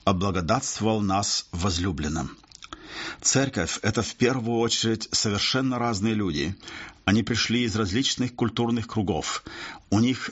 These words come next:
разное воспитание. В общем, они совершенно различны. И со всеми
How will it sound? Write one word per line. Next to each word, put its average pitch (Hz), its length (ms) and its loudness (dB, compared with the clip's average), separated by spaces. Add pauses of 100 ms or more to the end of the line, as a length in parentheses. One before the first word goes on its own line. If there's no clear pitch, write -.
разное 120 500 2
воспитание. 95 840 0 (640)
В 92 140 0
общем, 117 380 2
они 113 340 0
совершенно 123 800 -2
различны. 95 600 -2 (640)
И - 80 -8
со 92 180 2
всеми 127 540 0